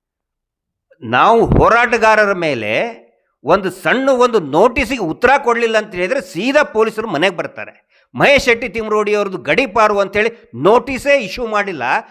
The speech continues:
ಏಕಾಏಕಿ ಬೆಳಿಗ್ಗೆ ನಲವತ್ತು ಐವತ್ತು ಜನ ಪೊಲೀಸರು ಬರ್ತಾರೆ. ಇವನ ಮೇಲೆ ನಿರಂತರವಾದಂಥ ಆ ವಾರಂಟ್ ಇದೆ, ಪ್ರೊಕ್ಲೇಮ್ಡ್ ಅಫೆಂಡರ್ ಇದ್ದಾನೆ, ಘೋಷಿತ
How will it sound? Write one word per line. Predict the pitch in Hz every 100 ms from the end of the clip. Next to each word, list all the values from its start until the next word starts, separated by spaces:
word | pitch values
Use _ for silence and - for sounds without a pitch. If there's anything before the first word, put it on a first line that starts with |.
| _ 139
ಏಕಾಏಕಿ | 240 - 254 233 214 220
ಬೆಳಿಗ್ಗೆ | 160 165 226 220 254
ನಲವತ್ತು | 165 202 262 269 226
ಐವತ್ತು | 214 190
ಜನ | 180 220
ಪೊಲೀಸರು | - 170 226 190 180
ಬರ್ತಾರೆ. | 151 - 123 185 - _ 165
ಇವನ | 240 254
ಮೇಲೆ | 240 233 202 185
ನಿರಂತರವಾದಂಥ | 151 156 269 262 254 233 220 214 175 208 220 - _ -
ಆ | 156 -
ವಾರಂಟ್ | 131 131 214 320 294 220
ಇದೆ, | 147 113 190 _ _ _ _ _ -
ಪ್ರೊಕ್ಲೇಮ್ಡ್ | 233 247 285 269 262 240
ಅಫೆಂಡರ್ | 269 - 302 285 247
ಇದ್ದಾನೆ, | 185 143 196
ಘೋಷಿತ | 165 - 233 233